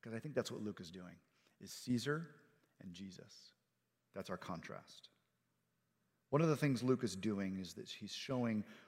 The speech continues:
who really has power to bring peace into this world and what the nature of that peace is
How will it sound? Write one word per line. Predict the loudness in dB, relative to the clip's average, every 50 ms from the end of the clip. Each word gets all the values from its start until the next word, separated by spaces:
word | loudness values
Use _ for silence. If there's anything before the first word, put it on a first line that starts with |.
| -20 _
who | -4 2 4 6 6 6
really | 6 6 6 8 8 6 6
has | 4 2 2 2 2 0 -2 -4 -6
power | -6 -4 0 0 2 2 2 0 -2 -4 -8 -14 -20 -20 -20 -20 _ _ _ -12
to | -10
bring | -10 -8 -6 -6 -6 -6 -6 -8 -10
peace | -10 -6 -4 -4 -4 -6 -8 -10 -12 -12 -12 -14
into | -14 -14 -14
this | -12 -12 -12 -12
world | -12 -14 -14 -14 -16 -16 -18 -20 -20 _ _ _ _ _ _ _ _ _ _ _ _ _ _ _ _ -10
and | -4
what | -4 -2 0
the | 2
nature | 4 4 6 6 4 4 2 2 0
of | 2
that | 2 0 -2 -2 -6
peace | -8 -8 -8 -8 -8 -10
is | -10 -12 -12 -14 -16 -16 -18 -18 -18